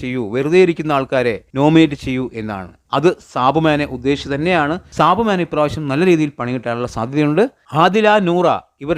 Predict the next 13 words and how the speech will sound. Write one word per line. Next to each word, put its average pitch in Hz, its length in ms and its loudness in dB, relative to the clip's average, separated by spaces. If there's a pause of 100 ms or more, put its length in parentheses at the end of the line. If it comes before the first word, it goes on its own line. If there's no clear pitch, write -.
രണ്ടുപേരും 208 580 2
നോമിനേഷനിൽ 180 540 0
വന്നിരിക്കുന്നു 165 400 -4 (120)
എന്നുള്ളത് 131 320 -4
എടുത്തു 131 240 -8
പറയേണ്ട 175 280 4
കാര്യമാണ്. 170 340 4 (300)
പക്ഷേ 156 160 -6 (100)
രണ്ടുപേർക്കും 185 680 2
നല്ല 147 180 -2
രീതിയിൽ 147 220 -6 (100)
വോട്ട് 135 320 -6
കയറുന്നുണ്ട് 135 480 0